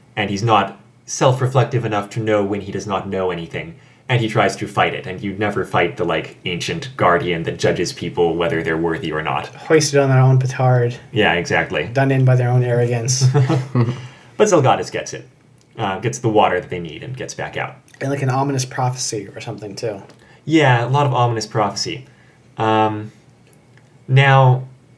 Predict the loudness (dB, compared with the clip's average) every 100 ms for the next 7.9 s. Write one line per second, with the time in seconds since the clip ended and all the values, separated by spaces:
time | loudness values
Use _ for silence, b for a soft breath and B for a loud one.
0 | _ -4 0 2 2 0 -2 -2 0 2
1 | 2 0 0 2 2 2 0 -6 -6 -2
2 | 0 0 -2 -2 -4 -4 -4 -2 -2 -4
3 | -12 b b b b b b b -4 4
4 | 4 6 6 4 6 6 6 2 -6 -4
5 | 0 2 0 -6 -12 -16 _ -2 0 4
6 | 4 2 0 -2 0 2 4 2 0 -2
7 | -2 -4 -6 -6 -2 -2 -2 -4